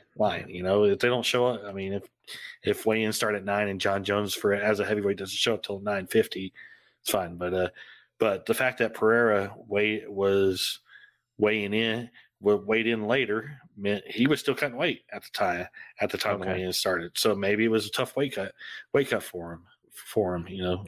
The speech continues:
Speaker 2: And
Speaker 1: Uh,
Speaker 2: obviously Adesanya, he doesn't even cut that much weight.
Speaker 1: Yeah, he was first on the scale. E-,
Speaker 2: Yeah.
Speaker 1: easily.
Speaker 2: Um, uh, so I, like, and that's, I, I saw you, you know, you made a comment in our, in the Viking Media Discord that,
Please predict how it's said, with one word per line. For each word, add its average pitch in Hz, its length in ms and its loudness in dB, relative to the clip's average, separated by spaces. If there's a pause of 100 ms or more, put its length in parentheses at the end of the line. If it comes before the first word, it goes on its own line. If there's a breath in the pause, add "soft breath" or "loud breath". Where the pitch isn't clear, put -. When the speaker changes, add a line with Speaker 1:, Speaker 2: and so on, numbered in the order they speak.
Speaker 2:
And 120 140 0
Speaker 1:
Uh, 131 40 2
Speaker 2:
obviously 127 300 0
Adesanya, 107 760 0
he 104 120 -2
doesn't 98 340 -2
even 92 240 0
cut - 240 -4
that 101 140 -2
much 90 220 -10
weight. 90 340 -8
Speaker 1:
Yeah, 92 180 0
he 107 100 0
was 101 140 2
first - 280 0
on 92 100 -2
the 85 80 -6
scale. 87 480 -2 (160)
E-, 98 240 -6
Speaker 2:
Yeah. 98 180 0
Speaker 1:
easily. 90 220 -10 (340 loud breath)
Speaker 2:
Um, 120 480 2 (200)
uh, 139 100 0
so 143 380 2
I, 147 600 0
like, 135 240 -2
and 156 180 2
that's, 202 360 -4 (520 loud breath)
I, 156 200 0
I 160 80 0
saw 226 240 2
you, 143 640 2
you 123 240 -2
know, 120 100 2
you 123 200 2
made 127 160 2
a 117 40 -2
comment 113 380 0
in 107 140 2
our, 104 100 0
in 110 180 -2
the 101 60 2
Viking 101 320 -2
Media 98 220 -2
Discord 95 580 -2 (420 loud breath)
that, 101 340 -2